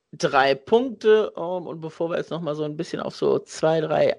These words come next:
Einzelheiten eingehen, gucken wir einfach mal auf die Tabelle, ähm, weil da hat sich natürlich ein bisschen was getan. Ganz vorne,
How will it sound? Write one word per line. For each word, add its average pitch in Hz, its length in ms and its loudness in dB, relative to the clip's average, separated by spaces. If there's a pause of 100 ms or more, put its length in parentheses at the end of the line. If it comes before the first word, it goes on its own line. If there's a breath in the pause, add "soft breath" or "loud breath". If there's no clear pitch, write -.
Einzelheiten 175 840 0
eingehen, 160 540 -10
gucken - 340 -4
wir 175 120 2
einfach 156 400 -4
mal 151 220 -2
auf - 260 -2
die 151 120 -10
Tabelle, 190 720 4 (600 loud breath)
ähm, 170 220 0
weil 147 160 4
da 160 80 2
hat 156 120 -6
sich 160 80 -10
natürlich 151 420 -6
ein 151 120 -10
bisschen 147 280 -8
was 135 180 -2
getan. 196 540 0 (400 loud breath)
Ganz 220 280 -2
vorne, 220 540 -2